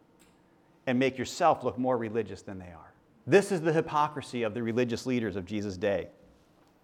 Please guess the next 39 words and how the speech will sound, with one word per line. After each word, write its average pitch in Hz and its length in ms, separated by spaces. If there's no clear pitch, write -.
We 139 80
need 180 100
to 175 60
be 156 80
careful 151 300
we 147 80
don't 143 180
fall 151 340
into 135 460
these 104 240
same 104 380
traps. - 520
Combined, 175 580
woes 156 300
three 165 200
and 143 140
four. 147 280
Woes 160 300
one 170 180
and 160 100
two 196 220
went 143 240
together. 127 600
Woes 170 360
three 190 200
and 151 120
four 202 320
go 147 120
together, 131 380
and 139 80
they're 139 80
talking 190 360
about 170 200
ignoring 170 480
the 180 80
principles 147 520
of 127 120
God's 147 340
word 135 640